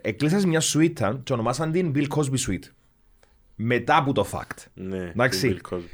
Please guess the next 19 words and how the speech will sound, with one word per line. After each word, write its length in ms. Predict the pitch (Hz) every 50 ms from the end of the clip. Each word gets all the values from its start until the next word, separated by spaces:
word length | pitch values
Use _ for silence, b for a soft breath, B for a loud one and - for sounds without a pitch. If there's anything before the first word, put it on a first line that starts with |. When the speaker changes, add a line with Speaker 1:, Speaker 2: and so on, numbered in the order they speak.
| B B B
Speaker 1:
Και 120 | - - 139
έκαναν 360 | 127 123 131 139 160 185 208
συμπούλη 640 | 175 175 196 175 160 135 117 131 143 160 165 170
μια 480 | 165 160 156 160 165 175 180 180 175 - - -
συναδέλφισσα 800 | - - - - 151 135 131 143 160 151 - 190 - - 151 135
τους 160 | 139 143 -
είπε, 180 | 147 123 127 151
ε, 600 | 151 175 180 - - - - - _ - - 131
ε, 600 | 123 - - 143 - _ - - - 117 131 139
ε, 40 | 127 127 123 113 113
εγκαταλείξεν-, 760 | 117 123 123 120 127 135 139 - - - 143 139 139 139 - - -
εκα-, 240 | - - 131 120 90 104
εγκατέλειξε 400 | 113 95 113 110 139 147 131 156
να 80 | 170
καταλήγει 680 | 160 160 147 139 135 143 151 165 180 190 185 - - - -
που 80 | 143 151
δικό 180 | 143 135 143
της 120 | 135 127 -
χέρι. 280 | - 117 90 - -